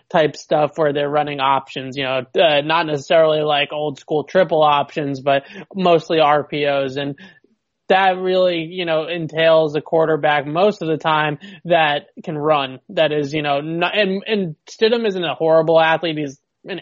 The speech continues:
average N F L athlete for the quarterback position, but he's certainly not a, a running quarterback by any means. So when that system, you know, it's called, uh, Cliff Kingsbury, the Cardinals coach, who kinda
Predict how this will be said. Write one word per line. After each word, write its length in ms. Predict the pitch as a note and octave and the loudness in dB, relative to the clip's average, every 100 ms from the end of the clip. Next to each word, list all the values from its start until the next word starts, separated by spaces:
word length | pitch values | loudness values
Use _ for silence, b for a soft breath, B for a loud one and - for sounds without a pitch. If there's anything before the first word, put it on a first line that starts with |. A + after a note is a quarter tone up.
| - | -6
average 560 | E3 D#3 D#3+ D#3+ C#3+ | -2 0 0 0 -2
N 180 | D#3+ D#3+ | -6 -8
F 120 | D3 | -4
L 160 | D3+ D3 | 0 2
athlete 400 | C#3+ C#3+ D#3+ D#3 | 2 0 -4 -6
for 80 | D#3+ | -6
the 100 | D3+ | -8
quarterback 540 | - D#3+ D#3+ D#3+ D#3+ | -2 0 2 2 0
position, 480 | - D#3+ D#3+ F3 D#3+ B B G3+ | -2 -4 -4 -4 -6 B B -2
but 180 | - D#3+ | 2 2
he's 160 | D3+ C#3+ | 2 0
certainly 440 | F#3+ E3 E3 D#3 | 2 2 0 -2
not 200 | D3+ C#3 | 0 0
a, 260 | C#3 - E3 | -2 -2 -4
a 40 | |
running 400 | C#3 D3+ C#3+ C#3 | 0 -2 -2 -8
quarterback 640 | - D3 C3+ C3 B2+ B2 - | -6 -4 -2 -2 -4 -4 -2
by 140 | C3+ | -2
any 220 | C3 B2+ | -4 -8
means. 420 | B2+ B2 A#2+ B2 B B B | -12 -12 -12 -16 B B B
So 400 | - F3+ D#3 C#3+ B B | 2 4 6 4 B B
when 300 | - F3+ F3 | -4 0 0
that 300 | F3+ A3 G3+ | 0 0 -2
system, 560 | - F#3+ F3+ - D#3+ D#3 | -4 -6 -4 -4 -4 -4
you 120 | D#3 | -2
know, 340 | D#3 D3+ C#3+ - | 0 2 0 -2
it's 460 | F#3 E3+ F3 - | -2 0 -2 -6
called, 460 | - F3+ F3 E3+ E3 | 0 4 4 4 0
uh, 140 | E3+ | -2
Cliff 260 | E3 G3 G3 | 0 -2 0
Kingsbury, 720 | G3 E3 D#3 D#3 D3+ D3+ D3+ | -4 -2 2 2 4 0 -2
the 220 | D3+ C#3+ - | -4 -4 2
Cardinals 460 | E3 E3+ D#3+ C#3 | 2 2 0 -2
coach, 300 | - D3+ C#3 | 0 0 0
who 100 | D#3 | -2
kinda 400 | D#3 D3 D3 C#3 | 0 0 0 -2